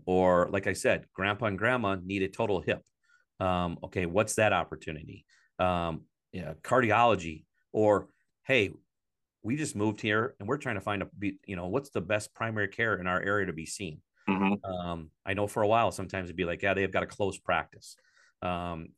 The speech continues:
Speaker 1: you know, can we use what we, um, our ability within our healthcare systems to help facilitate and get that person in? Because guess what? We want people to be healthy. We want them to live longer. We want them to, um,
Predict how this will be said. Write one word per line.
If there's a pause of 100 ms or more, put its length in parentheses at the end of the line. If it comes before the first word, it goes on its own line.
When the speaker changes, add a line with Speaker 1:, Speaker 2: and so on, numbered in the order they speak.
Speaker 1:
you
know,
can
we
use
what
we, (380)
um, (280)
our
ability
within
our
healthcare
systems (400)
to
help
facilitate
and
get
that
person
in?
Because
guess
what? (460)
We
want
people
to
be
healthy.
We
want
them
to
live
longer.
We
want
them
to, (400)
um,